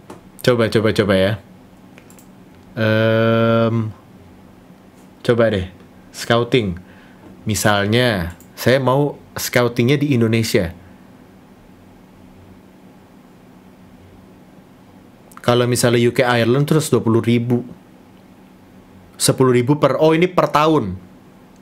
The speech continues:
Cover all players. Tiga, oh lebih mahal. Bisa nggak sih? S-, remaining scouting budgetnya segini. Kok gue nggak bisa mencet apa-apa?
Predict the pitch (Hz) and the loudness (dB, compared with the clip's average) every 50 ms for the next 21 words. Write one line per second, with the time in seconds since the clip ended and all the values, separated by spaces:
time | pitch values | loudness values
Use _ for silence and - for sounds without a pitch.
0 | - - - - - - - - - - - - - - - - - - - - | -20 -20 -20 -20 -20 -20 -20 -20 -20 -20 -20 -20 -20 -20 -20 -20 -20 -20 -20 -20
1 | - - - - - - - - - - - 123 120 113 127 131 123 127 123 120 | -20 -20 -20 -20 -20 -20 -20 -20 -16 -6 -2 -2 0 2 0 0 0 -2 -2 0
2 | 120 120 120 120 123 107 95 - - - - - - - - 110 - 131 - 127 | 0 0 2 2 0 -2 -2 -4 -6 -8 -10 -14 -8 -4 -2 0 0 2 2 2
3 | 120 113 110 104 104 104 123 143 147 131 107 95 92 92 - - - - - - | 0 0 0 -2 0 0 0 0 0 0 -2 -4 -6 -10 -14 -20 -20 -20 -20 -20
4 | - - - - - - - - - - - - - - - - - - - - | -20 -20 -20 -20 -20 -20 -20 -20 -20 -20 -20 -20 -20 -20 -20 -20 -20 -20 -10 -6
5 | - 113 110 160 156 143 156 180 180 - - - - - - - - - - - | -4 0 0 0 0 0 -2 -2 -6 -8 -20 -20 -20 -20 -20 -20 -20 -20 -20 -20
6 | - - - - - - - - - - - - - - - - - - - - | -20 -20 -20 -20 -20 -20 -20 -20 -20 -20 -20 -20 -20 -20 -16 -12 -12 -12 -12 -14
7 | - - - - - 131 131 127 123 127 123 127 123 - - - 127 123 - 131 | -20 -20 -10 -4 -2 0 2 2 2 2 0 0 -2 -2 0 0 0 0 0 0
8 | 120 120 117 117 117 113 156 143 - 123 117 120 123 113 95 92 - - - - | 0 2 2 0 0 -2 -2 -4 -2 0 0 0 0 -2 -4 -6 -8 -16 -20 -20
9 | - - - - - - - - - - 139 131 151 156 135 113 - 110 104 95 | -20 -20 -20 -20 -20 -20 -20 -10 -4 0 0 2 2 0 -2 -2 -2 -2 -4 -4
10 | 107 92 - - 87 85 113 123 - | -4 -6 -6 -4 -6 -4 -6 -6 -8